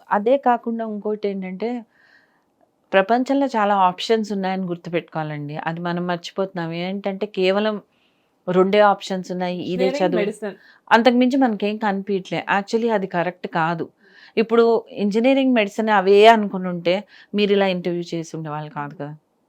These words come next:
Speaker 1: So, మనం మిస్ అయిపోయే వాళ్ళం కదా.
Speaker 2: యా.
Speaker 1: Similarly, even we wouldn't have done the same.
Speaker 2: ఎస్.
Speaker 1: So, అలాగే ఏంటంటే, ఆ, మనం బయటికి వెళ్తే మంచి ఆర్టిస్టిక్ వర్క్ చూస్తే, "ఆహా, ఎంత బాగుంది, ఎంత పాటలు ఎంత బాగున్నాయి,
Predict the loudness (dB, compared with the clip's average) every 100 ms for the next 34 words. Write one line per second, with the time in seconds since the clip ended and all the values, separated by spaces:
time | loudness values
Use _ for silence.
0 | _ _ _ _ _ -2 4 4 4 4
1 | 8 8 10 8 8 6 4 0 -2 -6
2 | -10 -14 _ _ -6 0 4 6 6 4
3 | 2 0 0 0 0 0 0 -2 -2 -4
4 | -4 -6 -2 -2 -4 _ -14 -14 -14 _
5 | _ _ 4 6 8 8 8 4 0 -2
6 | -4 0 0 0 -4 _ _ _ _ -8
7 | 0 2 2 0 -2 0 2 2 4 6
8 | 6 6 0 0 -2 -2 -4 -4 -2 -2
9 | -2 -12 -20 -6 2 4 4 -2 -4 0
10 | 0 0 -2 -2 2 0 0 -4 -4 0
11 | 0 0 -2 -4 -4 -4 -2 4 6 6
12 | 6 2 0 0 0 -2 -2 -4